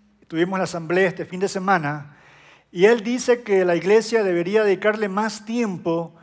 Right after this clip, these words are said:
a poder, eh, leer la, la Escritura. Y eso es lo que vamos a hacer en esta hora. Vamos a leer en Primera de Juan. Abra su Biblia, préndala. Primera de Juan, capítulo tres.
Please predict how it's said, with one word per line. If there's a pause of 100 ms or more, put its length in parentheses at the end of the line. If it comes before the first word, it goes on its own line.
(360)
a
poder,
eh,
leer
la,
la
Escritura. (480)
Y
eso
es
lo
que
vamos
a
hacer
en
esta
hora.
Vamos
a
leer
en
Primera
de
Juan. (840)
Abra
su
Biblia,
préndala. (1400)
Primera
de
Juan,
capítulo
tres.